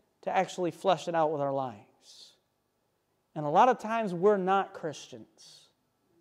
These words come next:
even though we say that we are. We're little Satans running around.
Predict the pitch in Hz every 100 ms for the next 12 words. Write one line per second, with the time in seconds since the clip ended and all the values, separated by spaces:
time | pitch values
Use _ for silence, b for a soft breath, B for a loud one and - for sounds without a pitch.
0 | _ _ _ _ - 196 202 180 170 156
1 | 233 220 151 - 123 - - _ _ _
2 | _ _ _ _ _ _ _ _ _ _
3 | _ _ _ _ _ _ - 175 208 220
4 | - - 277 220 170 147 139 123 113 92